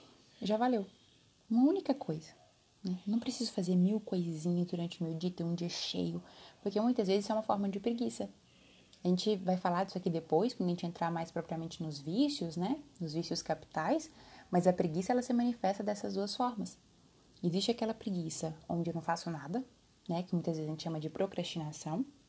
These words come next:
que é quando eu tenho uma, uma certa tristeza diante do esforço, eu não quero me esforçar e eu não faço nada, né?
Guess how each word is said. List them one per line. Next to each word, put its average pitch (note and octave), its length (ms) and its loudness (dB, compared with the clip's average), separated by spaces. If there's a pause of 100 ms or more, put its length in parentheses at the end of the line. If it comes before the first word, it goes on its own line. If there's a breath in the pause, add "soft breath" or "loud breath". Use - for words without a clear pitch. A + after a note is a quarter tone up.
(480)
que F3+ 100 -2
é - 20 -4
quando E3+ 260 0
eu E3+ 100 0
tenho E3+ 300 -2
uma, E3 300 0 (420 loud breath)
uma F3+ 120 -2
certa - 280 0
tristeza F#3+ 800 -4
diante D#3+ 260 -4
do D#3 60 -4
esforço, - 540 -6
eu E3+ 60 -2
não D#3+ 60 -4
quero F3+ 180 2
me E3+ 60 4
esforçar F#3+ 580 -4
e G3 40 -2
eu A3+ 60 0
não A#3 80 0
faço - 240 -4
nada, - 220 -6 (400)
né? G#3 120 -6